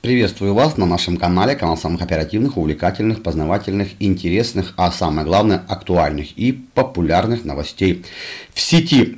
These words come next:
Недавно некоторые сомнительные средства массовой информации распространили слух о том, что якобы, а, просто шикарнейшая, прекраснейшая актриса Екатерина Климова разошлась со своим супругой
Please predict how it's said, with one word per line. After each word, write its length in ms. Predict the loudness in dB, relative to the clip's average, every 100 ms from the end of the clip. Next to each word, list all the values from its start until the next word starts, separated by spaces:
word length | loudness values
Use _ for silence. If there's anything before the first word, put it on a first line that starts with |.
| 0
Недавно 680 | 4 6 8 6 6 2 0
некоторые 800 | 2 6 8 8 6 4 4 2
сомнительные 1000 | -2 2 4 4 4 4 6 6 4 2 -6
средства 480 | -4 0 2 2 0
массовой 320 | 2 2 0
информации 680 | 2 2 0 0 -4 -4 -12 -20 -20 -20 0
распространили 1080 | 4 4 4 2 0 2 4 6 4 0 -4
слух 300 | 0 0 2
о 100 | 0
том, 300 | 4 4 4
что 220 | 4 4
якобы, 580 | 8 8 8 6 2 -2 -10 _ _ -6
а, 680 | 0 2 4 6 6 6 4 -4 -6
просто 380 | -2 0 0 0
шикарнейшая, 960 | 2 2 6 8 8 6 2 0 0
прекраснейшая 720 | 0 2 4 4 4 2 4
актриса 520 | 4 2 0 0 -4 -6 -18 -16 -4
Екатерина 500 | 0 4 6 6 4
Климова 520 | 4 4 6 6 2 2
разошлась 560 | 4 4 6 6 4
со 60 | 4
своим 200 | 0 0
супругой 520 | 0 2 4 4 0